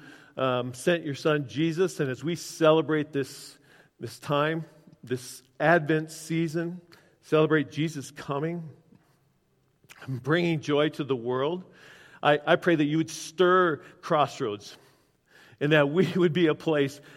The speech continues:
that brings joy to the world. Not, not just today, not just this Advent season,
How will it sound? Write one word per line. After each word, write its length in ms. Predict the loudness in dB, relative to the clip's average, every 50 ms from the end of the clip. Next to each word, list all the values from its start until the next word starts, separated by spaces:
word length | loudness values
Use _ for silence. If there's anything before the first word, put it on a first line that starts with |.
| -8 -4
that 160 | -4 -2 2
brings 320 | 2 2 2 2 -2 -4
joy 320 | -4 -2 0 2 2 2 0
to 140 | -2 -6 -6
the 100 | -4 -4
world. 260 | -4 -4 -6 -6 -10 -18 -18 -6
Not, 400 | 0 2 2 2 0 -4 -6 0
not 160 | 0 0 2
just 240 | 2 -2 -4 -2 2
today, 400 | 2 4 6 6 6 4 2 0 -4 -12 -4
not 160 | -2 -2 -2
just 200 | 0 -4 -6 -2
this 180 | -2 -4 -2 0
Advent 400 | 4 4 4 4 2 -2 -8 -8
season, 380 | -8 -8 -8 -8 -6 -10 -10